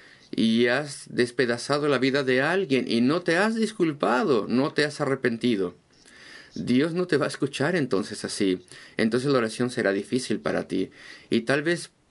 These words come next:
ya no tienes el deseo de orar. Hay todo tipo de impedimentos a la oración. Porque es el Señor del cielo y la tierra ante quien estamos ac-, acercándonos. Y no es fácil orar o asegurar respuestas a nuestras oraciones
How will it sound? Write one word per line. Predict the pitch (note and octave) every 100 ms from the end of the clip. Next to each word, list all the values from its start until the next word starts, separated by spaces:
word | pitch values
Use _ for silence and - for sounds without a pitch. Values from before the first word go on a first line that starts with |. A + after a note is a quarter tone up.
| -
ya | - B2+
no | C3+ D#3+
tienes | - C3+ D3+ D#3 D#3 C#3+ - -
el | A#2
deseo | C3 - D#3+ F3+
de | E3+
orar. | G3+ F3+ G#2+ - - -
Hay | - D#3
todo | - F#3 F#3
tipo | F3+ E3 E3
de | D3
impedimentos | C3+ C3 A#2 A2+ B2+ C#3+ C#3 A2+ G2 - - - -
a | G2+
la | G#2+
oración. | G2+ G#2+ - G2+ F#2 F2+ - - - -
Porque | B2 B2 D#3+
es | F3 -
el | G#3+
Señor | - F#3 D#3+ F3+ G3+
del | F3 D#3+
cielo | C#3 F3+ G3
y | G3
la | F3
tierra | E3+ F3 A3+ A3+ D3 B2 G#2+ - -
ante | - B2 C3 B2+
quien | C3+
estamos | C3+ B2+ C3 C#3 C#3+ C3
ac-, | A#2+ - C3
acercándonos. | - C3 A#2+ B2 B2+ B2 A2+ A#2+ - - -
Y | B2+
no | D3
es | D3
fácil | D3 - D#3
orar | D3 B2+ C3 C3 C3+ - -
o | B2+
asegurar | B2 C3 C3+ C#3+
respuestas | D3+ - D3 D3 C#3
a |
nuestras | B2 B2 B2 B2+
oraciones | A#2 B2 D3 B2 A#2+ B2